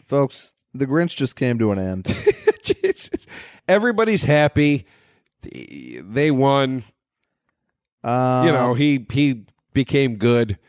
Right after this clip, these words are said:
Speaker 1: Yeah.
Speaker 2: And, uh, it's a nice thing for everybody.
Speaker 1: I hope you heard about at least one Christmas picture you haven't seen.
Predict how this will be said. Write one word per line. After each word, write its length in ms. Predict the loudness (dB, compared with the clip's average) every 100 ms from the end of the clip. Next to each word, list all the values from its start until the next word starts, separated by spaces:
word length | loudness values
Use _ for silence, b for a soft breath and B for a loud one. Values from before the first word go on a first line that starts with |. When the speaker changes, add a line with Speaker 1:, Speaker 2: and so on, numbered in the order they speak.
| -4
Speaker 1:
Yeah. 280 | -2 -2 -6 _ -6
Speaker 2:
And, 160 | -2 2
uh, 400 | 2 4 2 0 _ -8
it's 140 | -2
a 60 | -2
nice 260 | -2 -4
thing 200 | -8 -8
for 160 | -4 -4
everybody. 300 | -4 -10 -16 _ _ _ -2
Speaker 1:
I 120 | 4
hope 280 | 4 4 2
you 120 | 2
heard 200 | 4 4
about 220 | 4 2
at 40 | 2
least 280 | 2 0
one 240 | 0 -2 0
Christmas 400 | -2 -2 -2 -6
picture 360 | -2 -2 0 0
you 160 | 2
haven't 320 | 2 0 -4
seen. 500 | -8 -6 -6 -6 -8